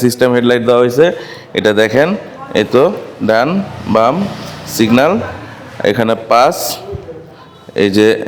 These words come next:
হেডলাইটটা জ্বলাই দিই দেখেন, এই তো হেডলাইট, ঠিক আছে, হাই লো, হাই লো। তো এই হেডলাইটটা খুব পাওয়ারফুল, হেডলাইটের আলোটা অনেক ভালো।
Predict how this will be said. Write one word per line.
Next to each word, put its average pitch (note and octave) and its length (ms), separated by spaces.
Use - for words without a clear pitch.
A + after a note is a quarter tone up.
হেডলাইটটা A2 480
জ্বলাই A2+ 380
দিই A#2 200
দেখেন, A#2+ 240
এই G#2 140
তো B2 120
হেডলাইট, G#2+ 460
ঠিক A2+ 180
আছে, C3+ 200
হাই G#2+ 180
লো, B2 180
হাই G#2+ 260
লো। C3+ 120
তো D#3 100
এই D#3 200
হেডলাইটটা F3 460
খুব D3 200
পাওয়ারফুল, C#3+ 440
হেডলাইটের A#2 500
আলোটা A2+ 260
অনেক B2+ 140
ভালো। B2+ 220